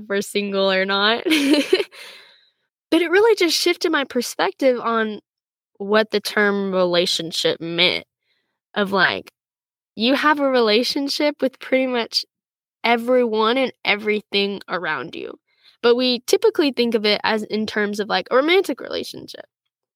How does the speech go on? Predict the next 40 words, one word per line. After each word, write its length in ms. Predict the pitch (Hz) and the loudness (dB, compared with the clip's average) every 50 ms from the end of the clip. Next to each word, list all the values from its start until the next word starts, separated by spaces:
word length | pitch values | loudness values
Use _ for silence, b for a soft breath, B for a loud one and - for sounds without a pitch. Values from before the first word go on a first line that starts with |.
| _ _ _ _ _ _ _ _ _ _ _ _ _ _ _ - | _ _ _ _ _ _ _ _ _ _ _ _ _ _ _ -2
And 120 | 294 302 | -2 0
so 240 | - - 330 320 330 | 2 2 2 2 2
today, 640 | 320 - 359 320 330 330 330 330 320 320 330 311 - - _ _ _ _ _ _ | 2 0 0 2 4 4 4 4 4 2 2 0 -4 -6 _ _ _ _ _ _
I'm 220 | - 359 403 381 349 | 0 0 2 4 4
not 200 | 302 311 349 - | 4 4 4 2
gonna 180 | 381 381 381 339 | 2 2 2 0
speak 500 | - - - 262 254 262 269 254 - - | 0 -4 -4 -2 0 0 0 -2 -2 0
on 140 | 233 240 254 | 0 0 2
how 180 | 233 262 254 | 0 2 2
to 100 | 254 254 | 2 2
be 200 | 220 233 233 233 | 2 0 2 2
a 80 | 220 220 | 2 2
loving 360 | 214 208 214 220 254 240 226 | 2 2 2 2 2 0 0
girlfriend 800 | 202 202 196 190 190 - - 202 190 185 185 185 185 190 190 b b b b b b | 0 0 0 -2 -2 -2 -2 0 0 0 0 -2 -2 -4 -6 b b b b b b
or 80 | 208 | 0
in 80 | 220 220 | 2 2
a 60 | 214 | 2
committed 460 | - - 226 214 208 208 208 226 226 | 0 -2 -2 -2 0 2 2 2 2
relationship 880 | 233 247 233 226 214 196 196 - - 214 196 - - 202 196 202 202 - _ _ _ _ _ _ | 2 2 2 4 2 2 0 -2 -4 -4 -4 -2 0 0 2 0 0 -2 _ _ _ _ _ _
because 260 | - 294 - 330 320 - | -4 0 0 0 2 2
I'm 140 | 359 370 | 4 4
not 220 | 381 392 381 381 370 | 4 4 4 4 2
an 100 | - - | 2 0
expert 520 | 285 311 - - - - - 311 320 - - _ 277 | -2 -2 -2 -6 -2 0 0 0 0 -4 -2 _ 0
on 100 | 294 294 | 2 2
romantic 480 | 302 285 285 294 294 - 320 285 - | 0 -2 -2 -2 -2 -4 -6 -4 -2
relationships. 800 | 302 285 277 294 - - 302 294 - - 330 330 320 - - B B B B B B B - | 0 0 0 0 0 -2 -4 -4 -2 -2 -2 -2 -4 -8 -14 B B B B B B B 2
I'm 140 | 294 311 | 4 6
not 180 | 339 370 359 359 | 6 4 4 2
gonna 160 | 359 302 294 | 2 0 0
speak 460 | - - - - - 277 262 254 - - | 0 -2 -4 -2 0 0 0 -2 -4 -2
on 140 | - 233 233 | -2 -2 0
something 400 | - - 254 247 - 254 247 226 - | 0 -2 -4 0 2 2 2 2 2
I 120 | - 214 233 | 2 2 2
don't 140 | 262 254 | 2 2
have 160 | 226 254 240 226 | 2 2 2 2
knowledge 480 | 214 196 185 185 196 202 214 214 - - | 2 2 2 2 2 2 2 0 0 0
or 200 | 208 220 226 233 | 0 2 2 2
experience 680 | 233 - - - 196 214 220 185 - 139 - - - | 0 -2 -4 -2 0 0 2 0 0 -4 -6 -6 -4
on. 300 | - - 71 69 294 | -4 -4 -4 -6 -8